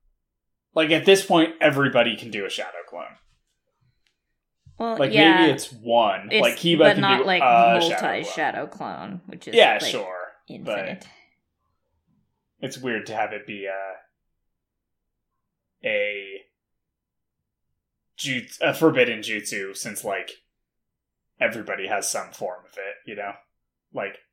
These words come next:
Speaker 1: Kakashi's got lightning jutsu, lightning clone. Isn't that the same thing, basically?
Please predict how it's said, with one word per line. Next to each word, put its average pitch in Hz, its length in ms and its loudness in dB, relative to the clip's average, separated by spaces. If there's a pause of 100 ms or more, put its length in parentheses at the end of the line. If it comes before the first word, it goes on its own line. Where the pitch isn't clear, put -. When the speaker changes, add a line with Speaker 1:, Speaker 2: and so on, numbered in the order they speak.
(200)
Speaker 1:
Kakashi's 139 520 2
got 107 260 -2
lightning 110 480 -6
jutsu, 95 480 -16 (300)
lightning 117 400 0
clone. 98 340 -8
Isn't 117 160 -10
that 110 160 -6
the - 40 -16
same 107 180 -16
thing, 113 200 -16
basically? 117 360 -14